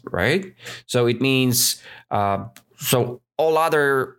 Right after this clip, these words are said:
plants trying to, uh, speak with the rose and,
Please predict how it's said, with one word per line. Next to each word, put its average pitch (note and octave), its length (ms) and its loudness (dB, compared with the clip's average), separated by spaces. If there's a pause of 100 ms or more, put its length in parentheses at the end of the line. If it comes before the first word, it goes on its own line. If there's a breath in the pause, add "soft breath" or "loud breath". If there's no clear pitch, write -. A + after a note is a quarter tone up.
(120)
plants D3 680 0
trying C#3 400 0
to, A#2 560 2
uh, G2+ 260 2
speak - 480 -2
with B2 80 2
the G2 80 4
rose F2+ 560 2
and, F2 320 2